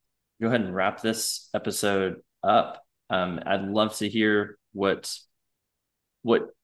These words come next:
calculation you all are using to determine your reasonable officer salary. <laughs> See, see what methods, uh, other folks are using, and see if this is helpful, um, as well. And if you have any other ideas on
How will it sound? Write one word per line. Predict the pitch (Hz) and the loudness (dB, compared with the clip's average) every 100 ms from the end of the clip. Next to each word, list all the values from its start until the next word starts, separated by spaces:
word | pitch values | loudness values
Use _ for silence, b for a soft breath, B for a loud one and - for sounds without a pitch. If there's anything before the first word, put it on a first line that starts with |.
| _ - | _ 2
calculation | 117 117 110 110 107 101 - _ _ | 2 4 2 2 0 -2 -8 _ _
you | 104 104 | -4 2
all | 104 107 | 4 4
are | 104 | 2
using | 101 107 104 | 0 -2 -2
to | 101 98 | -4 -4
determine | 98 - 104 104 | -4 -2 -2 0
your | 98 98 98 | -2 -4 -4
reasonable | 104 104 110 98 | -2 -2 2 4
officer | 101 - 107 | 2 2 -8
salary. | 104 107 107 113 113 - 147 | -2 2 2 0 -2 -8 -8
<laughs> | 139 _ _ _ _ - | -8 _ _ _ _ -10
See, | - 113 101 - | 0 0 0 -4
see | - 110 | -2 0
what | 104 101 104 | 2 0 0
methods, | 104 110 95 98 | 2 0 0 2
uh, | |
other | 92 95 98 | 2 2 -2
folks | 98 - 104 | -4 -6 -6
are | |
using, | 98 104 110 110 110 _ _ _ _ _ _ | -4 -4 -4 -4 -8 _ _ _ _ _ _
and | 98 92 92 92 90 | -2 0 0 -2 -8
see | - - 110 | -8 -2 0
if | 107 | 0
this | 104 | -4
is | 95 | -4
helpful, | - 98 - 110 104 - _ _ _ - | -2 -2 0 -4 -4 -8 _ _ _ -8
um, | 92 90 87 | -6 -4 -8
as | 92 | -4
well. | 95 101 92 - | 0 0 0 -4
And | 92 90 92 | -8 -8 -10
if | - 101 | -10 -4
you | 92 | -2
have | 92 | -2
any | 98 92 - - | -4 -6 -6 -4
other | 92 92 87 - | -2 -2 -4 -6
ideas | 92 95 95 92 92 - _ _ _ _ _ _ _ | -6 -2 0 0 -2 -10 _ _ _ _ _ _ _
on | 95 95 90 87 90 | -4 0 0 -2 -8